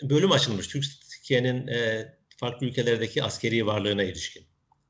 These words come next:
İnanın bunu iktidar ile muhalefetiyle tekrar işte tartışmak ve, e, gündeme getirmek lazım. Yani ha-, Türkiye nereden nereye geldi? Nasıl oyun kurucu bir ülke haline dönüştü? Buna az önce Atilla Hocam söyledi işte Libya meselesi, Suriye meselesi dahil,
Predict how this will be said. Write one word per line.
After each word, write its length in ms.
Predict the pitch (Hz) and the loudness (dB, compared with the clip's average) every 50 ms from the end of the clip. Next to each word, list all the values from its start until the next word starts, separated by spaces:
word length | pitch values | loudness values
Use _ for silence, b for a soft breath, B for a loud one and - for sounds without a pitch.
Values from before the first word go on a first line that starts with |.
| _ _ _ _ _ _ _ | _ _ _ _ _ _ _
İnanın 340 | - 151 196 214 208 196 180 | 0 2 2 4 2 2 2
bunu 240 | 180 190 226 226 165 | 2 2 2 2 0
iktidar 400 | 139 143 143 - 170 170 165 175 | -2 -4 -4 0 2 4 4 4
ile 100 | 180 175 | 4 2
muhalefetiyle 600 | 160 156 156 156 160 156 160 156 - 170 202 - | 2 4 4 4 4 2 0 -2 -2 -2 0 0
tekrar 300 | - 156 156 160 - 156 | 2 0 0 2 2 0
işte 240 | 147 143 - 151 - | 0 0 -4 -6 -2
tartışmak 440 | - 147 143 143 - - 160 160 160 - - - - - 147 | 0 0 0 0 -2 -2 -2 -2 -4 -4 -10 -16 -6 0 4
ve, 80 | 139 143 | 6 6
e, 460 | 151 - - 135 123 123 123 123 120 127 - - 135 | 6 4 2 2 2 2 2 2 0 -2 -4 -6 -6
gündeme 340 | 120 123 135 143 151 156 156 | -2 0 2 4 6 6 6
getirmek 420 | 139 139 127 104 92 92 - 95 | 4 4 2 0 -4 -4 -6 -6
lazım. 240 | 95 92 92 - 110 | -6 -6 -6 -4 0
Yani 360 | 131 139 110 - 120 113 113 B B B B B B B | 2 2 4 4 2 0 -2 B B B B B B B
ha-, 340 | - 143 139 135 131 - - | -6 -6 -4 -4 -6 -8 -8
Türkiye 440 | - - 202 240 - - 226 220 185 | -6 -6 -6 -4 0 2 4 6 6
nereden 340 | 156 165 190 - 185 170 156 | 8 6 6 6 4 4 6
nereye 240 | 147 135 127 123 113 | 6 6 6 6 4
geldi? 380 | 104 110 110 117 147 180 185 165 | 2 0 0 -2 -2 -4 -4 -2
Nasıl 280 | 160 185 180 - 196 185 - | -2 -4 -2 -2 -4 -2 2
oyun 340 | 139 139 147 156 175 160 143 | 2 2 2 2 0 -4 -4
kurucu 360 | - 143 131 131 139 170 151 | -4 -2 -2 -2 -4 -4 -2
bir 60 | 147 | -2
ülke 200 | 131 127 - 160 | -2 0 2 4
haline 320 | 143 127 117 117 113 104 98 | 4 4 4 4 2 0 0
dönüştü? 320 | 98 92 92 - 117 113 | -2 -6 -6 -10 -10 -8
Buna 160 | 123 123 123 | -4 -4 -2
az 180 | 127 127 120 120 | -2 -2 -2 -2
önce 260 | 123 110 113 117 131 | -2 -2 0 0 0
Atilla 300 | 127 113 - - 123 117 | -2 -4 -4 -4 -4 -2
Hocam 200 | 113 110 117 101 | -2 -2 -4 -2
söyledi 320 | - - 120 120 123 98 | 0 0 0 2 0 -2
işte 220 | 87 - - 92 92 | -6 -8 -8 -8 -6
Libya 220 | 104 104 107 104 | -6 -4 -2 -4
meselesi, 440 | 98 98 95 - 98 95 95 - 98 | -4 -4 -6 -6 -8 -8 -8 -8 -10
Suriye 320 | - - 107 107 98 101 | -8 -6 -4 -2 -2 -2
meselesi 420 | 98 101 98 101 101 95 92 - - | -2 -2 -4 -6 -6 -6 -6 -4 -2
dahil, 280 | 98 92 92 92 95 | 0 0 0 0 -2